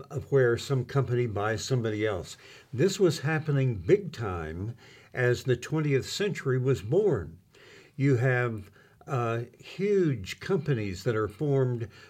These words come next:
from buying others. Even in Oklahoma, you have, like, the Rock Island Railroad had bought up all the local railroads. So as you get to the Constitutional Convention, you have people like Peter Hanratty,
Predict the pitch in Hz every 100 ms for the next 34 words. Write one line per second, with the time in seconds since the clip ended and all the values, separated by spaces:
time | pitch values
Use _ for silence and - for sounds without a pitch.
0 | _ - 131 113 123 131 135 131 147 120
1 | 95 - 170 190 190 160 147 139 139 120
2 | 185 147 127 - - - 131 123 139 135
3 | 113 123 127 127 113 143 143 143 143 139
4 | 131 110 127 185 156 110 95 101 107 -
5 | - 127 120 92 123 151 160 151 139 147
6 | 165 160 160 190 202 127 90 - - 113
7 | 110 90 82 73 - - - - - -
8 | 175 151 143 135 - - - _ _ -
9 | 147 151 123 127 110 220 - 170 151 151
10 | 160 160 - - 135 160 151 151 131 -
11 | 127 107 127 143 - 95 80 98 135 _
12 | - - - - 127 139 123 151 147 135
13 | - 170 170 139 127 127 - 170 180 170
14 | 123 127 165 170 139 107 92 85 98